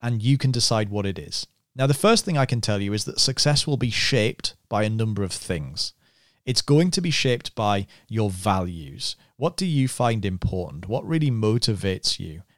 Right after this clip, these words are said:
What do you truly believe? What are your core beliefs? So your values and your core beliefs are the first two things that will shape your definition of success. For example, if money and having things,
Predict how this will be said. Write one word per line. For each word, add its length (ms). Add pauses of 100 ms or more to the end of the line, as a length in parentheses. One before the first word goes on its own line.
What 200
do 80
you 120
truly 340
believe? 320
What 140
are 40
your 160
core 360
beliefs? 680 (260)
So 140
your 140
values 440
and 60
your 140
core 280
beliefs 460
are 60
the 80
first 360
two 160
things 460 (180)
that 120
will 80
shape 340
your 220
definition 680
of 280
success. 600 (520)
For 120
example, 480 (380)
if 160
money 480 (100)
and 140
having 420
things, 720